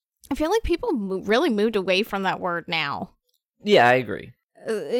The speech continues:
Speaker 1: he's just like, "Talk about whatever," right?
Speaker 2: Uh-huh.
Speaker 1: So what's the thing upsetting about Kenny?
Speaker 2: She says, "I'm not a shrink. I can't tell people what to do." And he says, "Yeah, that always stops you women."
Speaker 1: Uh.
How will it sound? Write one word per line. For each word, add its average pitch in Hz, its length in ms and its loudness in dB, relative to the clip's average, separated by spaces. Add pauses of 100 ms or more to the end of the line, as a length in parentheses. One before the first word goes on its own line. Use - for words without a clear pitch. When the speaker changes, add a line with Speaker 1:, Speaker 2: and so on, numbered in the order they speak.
(140)
Speaker 1:
he's 254 280 -4
just 269 200 0
like, 226 180 4
"Talk 277 240 2
about 262 260 6
whatever," 226 600 6
right? 196 460 0
Speaker 2:
Uh-huh. 101 340 2 (160)
Speaker 1:
So - 200 2
what's 262 180 4
the 320 80 0
thing 269 240 0
upsetting 226 440 0
about 190 260 -2
Kenny? 196 440 -6 (800)
Speaker 2:
She - 240 -8
says, 156 420 2 (540)
"I'm 139 160 2
not 160 220 2
a 175 40 -4
shrink. 147 420 0
I 117 80 2
can't 139 320 -4
tell 127 180 4
people 117 400 -2
what 107 200 2
to 110 100 -6
do." 101 300 2
And 101 120 0
he 110 60 0
says, 117 360 0
"Yeah, 131 280 4
that 135 180 4
always 123 320 8
stops 104 320 2
you 101 140 0
women." 95 480 -4 (300)
Speaker 1:
Uh. - 40 -6